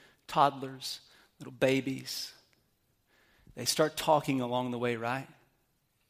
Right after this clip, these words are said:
How do they learn to say what they say? They're listening,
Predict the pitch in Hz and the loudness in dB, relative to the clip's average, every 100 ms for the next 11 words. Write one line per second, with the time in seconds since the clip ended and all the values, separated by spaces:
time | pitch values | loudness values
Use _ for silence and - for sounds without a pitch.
0 | _ _ _ _ _ _ _ - 202 247 | _ _ _ _ _ _ _ -8 -6 -2
1 | 196 185 190 185 180 127 117 - - 160 | 2 2 4 2 2 -2 -2 0 2 4
2 | 156 135 - 123 110 - 160 120 - - | 4 2 0 -2 0 -2 -2 -4 -12 -20
3 | _ _ _ _ _ _ _ _ _ _ | _ _ _ _ _ _ _ _ _ _
4 | _ _ _ _ _ _ _ _ _ _ | _ _ _ _ _ _ _ _ _ _
5 | _ _ _ _ _ _ _ _ _ _ | _ _ _ _ _ _ _ _ _ _
6 | _ - 110 120 143 - 87 | _ -10 -6 -2 -2 -4 -10